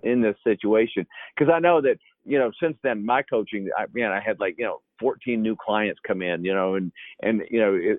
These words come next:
everything from, you know, damage control to how to re-, you know, how to change everything a hundred and eighty degrees. So how has it worked for you in, in your practice, in your consulting?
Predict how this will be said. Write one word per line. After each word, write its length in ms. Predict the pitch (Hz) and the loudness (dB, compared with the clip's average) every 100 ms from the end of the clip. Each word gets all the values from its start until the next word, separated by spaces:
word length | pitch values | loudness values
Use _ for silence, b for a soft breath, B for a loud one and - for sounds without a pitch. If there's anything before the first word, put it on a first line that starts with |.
| 127 | 2
everything 400 | 127 127 117 - | 2 2 2 0
from, 240 | 113 101 87 | 0 0 0
you 100 | 107 | 0
know, 220 | 98 90 b b - 104 | 2 0 b b -8 0
damage 380 | 123 123 123 - | 0 2 -2 -2
control 440 | - 104 120 110 104 | -6 -2 2 2 2
to 120 | 98 | 0
how 160 | 117 117 | 2 2
to 100 | 104 | 2
re-, 300 | 107 110 - | 2 0 -2
you 100 | 113 | -4
know, 200 | 90 71 - | -2 -4 -8
how 160 | - 123 | -2 0
to 80 | 117 | 2
change 340 | - 123 110 | 2 0 2
everything 340 | 110 104 107 98 | 0 0 -2 0
a 40 | |
hundred 200 | 117 117 | 0 0
and 100 | 107 | 0
eighty 180 | 104 92 | 0 0
degrees. 440 | 87 104 104 80 - | -2 0 0 0 0
So 180 | 110 98 B B | 0 0 B B
how 220 | - 151 180 | -2 2 2
has 80 | - | 0
it 120 | 113 | 0
worked 240 | 127 117 - | 0 -2 -4
for 100 | 101 | -2
you 280 | 107 110 | 0 0
in, 180 | 95 92 - | -2 -6 -8
in 140 | 107 101 | -4 0
your 220 | 107 110 | 2 2
practice, 400 | - 95 - 85 95 | 0 -2 -2 -8 -4
in 100 | 90 | -2
your 140 | 98 | -2
consulting? 640 | - 95 78 62 - - | -2 -6 -4 -6 -8 -18